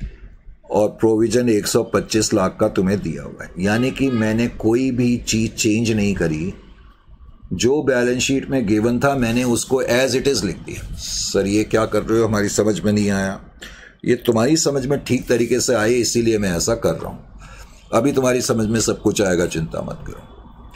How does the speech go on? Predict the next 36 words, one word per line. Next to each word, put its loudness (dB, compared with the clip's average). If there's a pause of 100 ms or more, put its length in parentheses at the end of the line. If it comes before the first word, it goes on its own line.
(1300)
तो 4
अभी 2
मैंने 0
कुछ -2
नहीं 2
करा, 2
जो 0
बैलेंस 0
शीट 0
हमें 2
दी 0
थी -2 (140)
उस 0
बैलेंस 2
शीट 0
को 2
मैंने 0 (120)
as 2
it 2
is 2
उतारा -2
है, -12 (400)
ठीक 2
है, -4 (840)
as 2
it 0
is, -4 (280)
कुछ 0
भी 0
मैंने 0
उसमें 0
change 0
अभी 0
नहीं 2
करा -2
है। -12